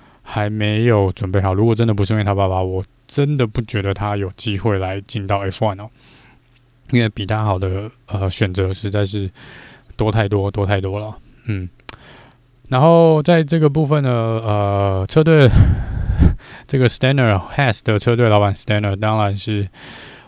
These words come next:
哇，他就是说他有很多的话必须要跟这两位车手谈哦，要，得要坐下来好好谈哦，也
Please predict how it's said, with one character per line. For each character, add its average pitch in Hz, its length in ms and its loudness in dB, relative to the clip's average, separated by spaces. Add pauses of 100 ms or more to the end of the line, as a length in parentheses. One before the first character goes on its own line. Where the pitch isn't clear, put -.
哇， 139 260 4
他 123 180 4
就 117 200 0
是 110 160 -4
说 107 260 0
他 107 340 -2 (760)
有 107 240 2
很 98 380 -2
多 113 260 2
的 110 80 4
话 107 200 2
必 101 100 0
须 95 120 -2
要 101 100 2
跟 98 120 -2
这 101 80 0
两 95 140 -2
位 95 80 -4
车 98 120 -4
手 95 100 -2
谈 101 220 -8
哦， 107 80 -10
要， 104 160 -6
得 98 200 -6
要 110 160 0
坐 113 140 -2
下 107 140 -2
来 101 60 0
好 92 140 -2
好 98 80 -2
谈 107 200 -6
哦， 110 140 -12
也 104 260 0